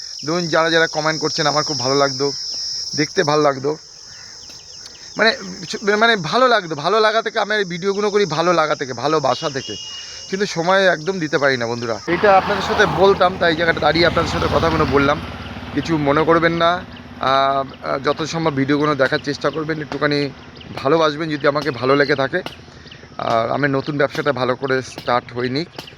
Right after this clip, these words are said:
আপনারা আশীর্বাদ করবেন যাতে নতুন ব্যবসাটা ভালোভাবে চালাতে পারি। তো আমার যেটা এখন ইনস্ট্যান্ট পয়সা আসবে সেটাতে তো আমার ধ্যান দিতে হবে বা মন দিতে হবে, সেটা একটু ব্যবসাটা দাঁড় করিনি। আর ওই ব্যবসাটার পারপাসেই আমি এই ভিডিওগুলো করব, তাহলে একসাথে দুটো কাজ হবে। আপনারা একটু দেখবেন।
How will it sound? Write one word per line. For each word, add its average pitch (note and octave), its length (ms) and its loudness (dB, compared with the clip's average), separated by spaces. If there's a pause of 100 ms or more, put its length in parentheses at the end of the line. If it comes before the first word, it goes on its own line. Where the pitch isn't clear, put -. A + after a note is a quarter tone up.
আপনারা A#2+ 280 0
আশীর্বাদ C#3 300 -2 (100)
করবেন C#3+ 240 -2
যাতে B2+ 200 -2
নতুন B2 280 -6
ব্যবসাটা B2+ 340 -2
ভালোভাবে A#2 380 0
চালাতে A2+ 320 0
পারি। C3 220 -2 (380)
তো D3+ 220 -2
আমার E3+ 220 2
যেটা F3 240 2
এখন F3 180 0
ইনস্ট্যান্ট E3 420 0
পয়সা D3+ 280 2
আসবে D3+ 200 -2
সেটাতে D3 420 -6
তো D#3 80 2
আমার C#3+ 220 0
ধ্যান C3 240 0
দিতে C3+ 160 -2
হবে B2+ 140 2
বা A#2 120 0
মন A#2+ 260 0
দিতে B2 200 -2
হবে, A#2 160 -2 (420)
সেটা E3+ 240 2
একটু F#3 120 -2
ব্যবসাটা D#3+ 340 0
দাঁড় C#3+ 200 0
করিনি। F3 360 -2 (340)
আর D#3 120 0 (100)
ওই B3+ 220 4
ব্যবসাটার B3 520 2
পারপাসেই C4 640 2
আমি A#3+ 180 2
এই G#3+ 60 -2
ভিডিওগুলো D#3+ 420 0
করব, G#2+ 260 -4 (440)
তাহলে F#3+ 200 4
একসাথে F#3+ 300 0
দুটো F3+ 240 -2
কাজ E3 200 2
হবে। D#3+ 160 0 (400)
আপনারা E3 320 2
একটু E3 180 0
দেখবেন। D#3+ 420 0